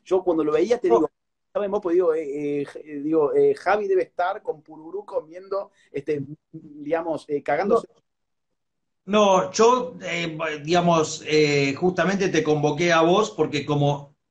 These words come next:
Speaker 2: yo estoy con muchas cosas, te imaginarás que esto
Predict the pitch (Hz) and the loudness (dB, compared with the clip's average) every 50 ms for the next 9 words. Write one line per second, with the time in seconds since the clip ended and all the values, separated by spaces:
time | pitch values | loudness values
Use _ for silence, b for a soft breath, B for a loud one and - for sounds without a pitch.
0 | _ _ _ _ - - 175 190 190 185 - - _ _ _ _ _ _ _ _ | _ _ _ _ -2 2 2 2 2 0 -4 -14 _ _ _ _ _ _ _ _
1 | _ _ _ _ _ - 117 110 - - 165 160 - 156 147 139 151 170 175 170 | _ _ _ _ _ -12 -12 -12 -6 0 0 0 2 2 0 2 2 2 2 2
2 | - 160 143 - - 185 185 180 156 143 - - 139 127 120 120 113 127 131 139 | 2 -2 -2 0 0 0 2 2 0 -2 -4 -4 -4 -4 -4 -4 -4 -2 -2 0
3 | 147 160 160 - 160 165 165 165 185 175 | 2 0 0 0 0 -2 -2 0 0 0